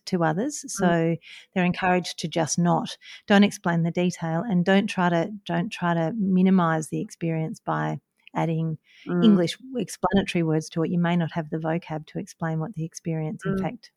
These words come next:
Speaker 1: was, and that's
Speaker 2: Yes.
Speaker 1: okay. Just let
Speaker 2: Yes.
Speaker 1: that be. Um, I would love to know, while you are on it, this is sort of a bit two-pronged, really. We talk a lot about ritual and,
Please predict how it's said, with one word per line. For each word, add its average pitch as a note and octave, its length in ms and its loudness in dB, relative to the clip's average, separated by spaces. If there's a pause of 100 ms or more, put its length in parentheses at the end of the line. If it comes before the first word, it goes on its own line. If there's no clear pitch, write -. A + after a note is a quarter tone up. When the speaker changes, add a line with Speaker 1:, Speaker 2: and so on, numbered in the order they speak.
Speaker 1:
was, E3 360 -4
and F3+ 120 -2
that's E3+ 220 -4
Speaker 2:
Yes. D#3+ 140 -6
Speaker 1:
okay. E3 280 -2
Just - 260 -10
let E3 120 -4
Speaker 2:
Yes. D#3 240 -4
Speaker 1:
that - 720 -14
be. E3+ 320 -4 (800)
Um, B3+ 240 6
I B3 80 0
would C#4+ 160 4
love F4 220 6
to A4+ 120 0
know, E4+ 100 6
while C4 180 6
you C4 160 6
are G3+ 100 6
on A3 240 4
it, - 400 -4
this C4 240 0
is C#4+ 80 -6
sort D4 140 2
of A#3+ 80 2
a A3+ 40 2
bit G#3 200 0
two-pronged, F#3 680 -2
really. F#3+ 420 -4 (920)
We C4 160 2
talk D4+ 200 4
a D4+ 40 6
lot B3+ 160 6
about G3 260 4
ritual G3 640 0
and, E3+ 380 -2